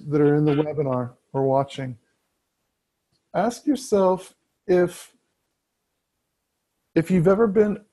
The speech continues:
invited to an open all-hands meeting to discuss and plan the Agile change with everyone who cares.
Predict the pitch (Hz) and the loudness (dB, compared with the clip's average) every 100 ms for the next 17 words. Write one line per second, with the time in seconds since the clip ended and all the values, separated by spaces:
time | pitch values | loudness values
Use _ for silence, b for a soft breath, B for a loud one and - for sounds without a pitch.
0 | - 175 143 165 175 185 180 - 175 170 | -2 0 2 4 4 4 0 0 2 4
1 | 165 165 - - - 151 156 170 180 - | 4 2 -2 -20 -6 -2 -2 -4 -6 -4
2 | 185 180 180 - _ 160 175 190 175 175 | -4 -4 -6 -12 _ 2 4 2 -2 -4
3 | 170 147 151 156 143 131 - 139 131 - | -4 -2 0 0 0 -4 -6 -6 -6 -6
4 | - 151 151 151 135 - 147 147 143 135 | -2 0 -2 -6 -8 -8 -6 -4 -4 -6
5 | 123 _ _ _ _ _ _ _ _ _ | -10 _ _ _ _ _ _ _ _ _
6 | _ - 147 156 170 170 165 - 165 160 | _ -2 2 4 4 2 -4 -4 -4 -2
7 | 151 - - 139 - 151 165 160 147 135 | -2 -4 -4 -4 0 0 0 0 -2 -6
8 | 123 139 - 117 - - | -6 -6 -6 -8 -12 -20